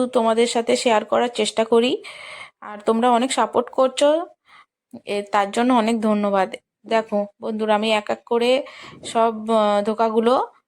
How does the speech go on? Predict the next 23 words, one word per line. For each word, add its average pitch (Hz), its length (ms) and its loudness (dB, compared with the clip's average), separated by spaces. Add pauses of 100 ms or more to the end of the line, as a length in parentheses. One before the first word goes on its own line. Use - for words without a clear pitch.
(120)
দিয়ে 214 260 2
দিলাম। 214 320 2
আমি 220 200 2
বেশি 226 320 4
নাড়াচাড়া 233 460 2
করব 233 300 2
না, 233 120 2
কারণ 240 240 0
ধোকাগুলো 220 440 2
ভেঙে 214 280 2
যেতে 220 200 2
পারে। 233 280 2 (760)
আর 220 200 -2
আমি 240 200 2
একটু 269 280 -2
বেশি 277 260 4
জল 277 240 2
দিয়েছি, 277 360 2
কারণ 262 260 0
ধোকাতে 247 380 2
জল 233 240 2
টেনে 233 280 2
নেবে। 262 260 6